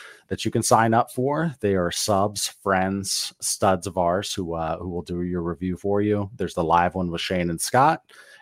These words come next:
and then the Heisman one, which you saw tonight. So thanks again. We will, uh, we will see you soon. Would you like to say bye to the crowd, guys?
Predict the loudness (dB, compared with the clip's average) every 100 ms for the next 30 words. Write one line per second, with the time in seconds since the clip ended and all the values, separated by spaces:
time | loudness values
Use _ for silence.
0 | -8 -2 0 0 0 0 0 0 -4 -6
1 | -6 -6 -10 -10 -4 0 0 -2 -6 -6
2 | -6 0 2 2 0 _ _ -20 -20 -20
3 | _ 2 2 4 4 6 6 4 2 0
4 | -2 -2 0 0 2 2 2 0 0 -2
5 | -2 -2 -2 -2 -2 -2 0 -2 0 -4
6 | 2 2 2 -2 0 2 2 0 -2 -4